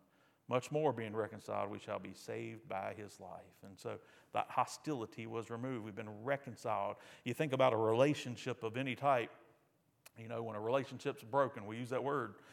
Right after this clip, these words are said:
we need to get reconciled. We need to reconcile the relationship. Our sin had reconciled, or had broken a relationship with God, and we need to be reconciled. By the way, that, that has a sense also of fellowship after we're saved, too. That's what First John one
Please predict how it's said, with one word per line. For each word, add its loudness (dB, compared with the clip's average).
we -4
need -2
to -6
get 0
reconciled. -4
We -8
need -8
to -12
reconcile -4
the -6
relationship. -8
Our 4
sin -2
had -6
reconciled, 2
or 0
had -6
broken 4
a 0
relationship 0
with -8
God, 2
and -8
we -4
need -4
to -6
be -8
reconciled. -2
By 4
the 0
way, 4
that, 4
that 6
has 4
a -6
sense -2
also 6
of -2
fellowship 0
after -2
we're -10
saved, -10
too. -8
That's -4
what -2
First -4
John -2
one -6